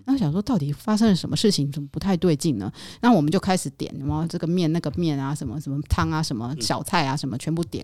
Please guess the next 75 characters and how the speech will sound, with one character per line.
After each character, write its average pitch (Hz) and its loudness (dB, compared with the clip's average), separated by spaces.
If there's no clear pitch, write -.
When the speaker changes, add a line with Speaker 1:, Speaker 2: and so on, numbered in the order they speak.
Speaker 1:
过 151 -2
一 139 0
轮， - -6
然 160 0
后 185 4
一 254 2
直 175 0
问 151 4
他， 151 -4
比 147 -8
如 147 0
说 196 0
你 - 0
要 240 2
不 269 4
要 285 6
吃 277 0
这 262 2
个， 156 6
你 151 0
要 180 0
不 - 2
要 220 0
吃 240 0
A， 214 4
要 214 4
不 208 4
要 208 2
吃 220 0
B， 208 0
要 202 4
不 196 4
要 196 6
吃 196 4
C， 190 2
要 175 4
不 170 6
要 170 6
吃 170 2
D， 160 0
都 170 6
不 127 0
要， 135 -2
都 226 8
不 180 6
要 196 10
哦。 156 6
然 208 6
后 277 12
我 185 10
们 160 4
都 226 6
点 175 4
了 151 0
满 180 4
满 208 6
整 147 0
桌 190 0
菜， 196 4
我， 143 -2
我， 156 -4
我 160 -2
们 151 0
家 165 0
就 175 -2
是 170 0
我 151 0
爸 165 4
爸， 139 -2
然 139 -4
后 156 0
姐 - -6
姐 139 -4
全 170 -2
都 202 6